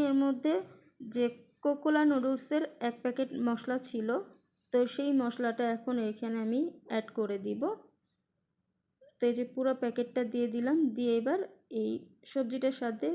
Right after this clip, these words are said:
মশলাটাকে খুব ভালো করে আবারও নেড়েচেড়ে মিশিয়ে নিচ্ছি। তো এই যে এখানে আমার সব কিছু খুব ভালো করে নেড়েচেড়ে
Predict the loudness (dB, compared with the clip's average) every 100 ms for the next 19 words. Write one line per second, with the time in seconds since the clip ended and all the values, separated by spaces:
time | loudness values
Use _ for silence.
0 | -4 -4 -4 -2 -2 -4 -4 -6 -6 -6
1 | -4 -2 -2 -2 -2 -2 -2 -2 -2 0
2 | 0 -2 -4 -4 -4 -4 -4 -2 -2 -4
3 | -6 -6 -6 -8 -20 -20 _ _ _ _
4 | _ _ _ _ _ _ _ _ -2 0
5 | 2 -2 -2 -2 0 0 -2 -4 -4 -6
6 | -4 -6 -4 -2 0 0 0 0 2 2
7 | 2 0 0 -2